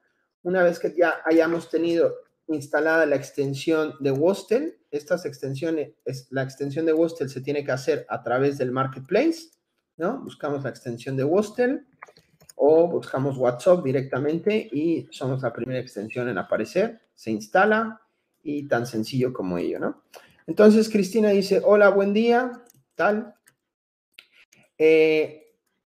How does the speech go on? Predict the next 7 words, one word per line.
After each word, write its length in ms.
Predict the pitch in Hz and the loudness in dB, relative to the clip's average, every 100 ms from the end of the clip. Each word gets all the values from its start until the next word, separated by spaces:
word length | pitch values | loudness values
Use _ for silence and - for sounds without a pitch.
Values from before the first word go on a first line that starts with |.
| _ _ _ _ _ _ _ _ _ _ | _ _ _ _ _ _ _ _ _ _
pues 160 | - 165 | -6 -2
bueno, 400 | 175 147 - - - - _ | 0 -2 -6 -16 -20 -20 _
se 180 | - 240 | 2 4
ha 40 | |
disparado 460 | 240 233 220 208 220 | 4 2 0 2 2
un 100 | 226 | 2
chatbot 560 | 220 220 214 214 254 | 0 -4 0 0 0